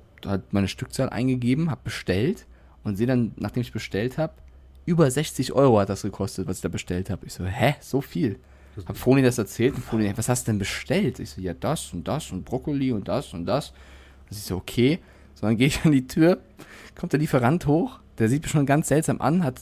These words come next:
vier Tüten dabei oder so. <laughs> Gibt mir so viele Tüten. Ich so, hä, so viele Tüten? <laughs> Also ich hab noch nie so einen seltsamen Blick von einem Boten gesehen, der mich angeschaut hat und mein Essen mir gegeben hat. Und dann bring ich alles in die Küche und guck in die Tüten und erschrecke mich halt komplett.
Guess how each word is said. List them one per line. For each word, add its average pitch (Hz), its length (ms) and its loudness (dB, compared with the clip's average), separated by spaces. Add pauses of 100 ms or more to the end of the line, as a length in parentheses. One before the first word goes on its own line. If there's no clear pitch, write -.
vier 180 240 -2
Tüten 190 260 0
dabei 165 300 6
oder 165 160 4
so. 175 260 4
<laughs> - 40 -14 (320)
Gibt - 280 -4
mir - 80 2 (220)
so - 200 0
viele - 260 -4
Tüten. - 320 -2
Ich 85 60 -4
so, 92 120 -6
hä, 120 180 -4
so 131 120 -6
viele 113 260 -6
Tüten? - 280 -10 (420)
<laughs> - 80 0 (440)
Also - 220 4
ich - 80 6
hab 190 100 6
noch 196 80 4
nie 208 140 6
so - 100 4
einen 190 100 6
seltsamen 185 500 4
Blick 185 240 2
von 170 180 2
einem 165 200 0 (340)
Boten 190 360 6
gesehen, 156 380 4
der 160 80 4
mich 160 160 2
angeschaut 185 380 4
hat 170 160 4
und 156 40 -2
mein 143 120 2
Essen 185 240 2
mir 151 80 2
gegeben 123 420 2
hat. 160 140 0
Und - 380 -18
dann 110 80 0
bring 123 120 2
ich 147 80 0
alles 127 140 -4
in 127 60 -2
die 110 100 -2
Küche 135 260 -4
und 127 60 -4
guck 127 160 -8
in 135 60 -2
die 117 80 -4
Tüten 127 340 -6
und 101 100 0
erschrecke 110 400 -4
mich 101 140 -4
halt 95 160 -8
komplett. 123 560 -8